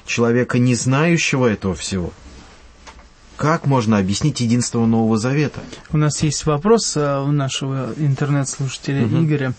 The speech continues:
Speaker 2: Говорит о том, что так все противоречия в Библии — это только небольшие ошибки во время переписки.
Speaker 1: Я не сказал, не говорил, что это ошибки вообще.
Speaker 2: Некоторые говорят о вставках в тексте.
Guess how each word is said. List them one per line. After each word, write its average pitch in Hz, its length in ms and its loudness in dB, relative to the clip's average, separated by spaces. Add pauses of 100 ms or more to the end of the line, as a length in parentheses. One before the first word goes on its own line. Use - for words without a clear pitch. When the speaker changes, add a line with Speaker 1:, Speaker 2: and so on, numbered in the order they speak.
(600)
Speaker 2:
Говорит 139 420 0
о 135 80 -2
том, 139 400 0
что 135 640 -4
так 139 140 -4
все 156 240 -2
противоречия 147 760 -2
в 127 120 -4
Библии — 143 400 0
это 139 240 -4
только 143 340 -4
небольшие 131 600 -2
ошибки 202 480 -2
во 123 160 0
время 120 300 -4
переписки. 110 720 -10 (500)
Speaker 1:
Я 110 160 4
не 110 80 4
сказал, 131 400 2
не 117 180 2
говорил, 117 300 4
что - 160 -2
это 104 160 0
ошибки - 380 -4
вообще. 151 260 2
Speaker 2:
Некоторые 170 340 2
говорят 139 520 0
о 135 160 -2
вставках 120 560 -8
в - 60 -20
тексте. - 520 -10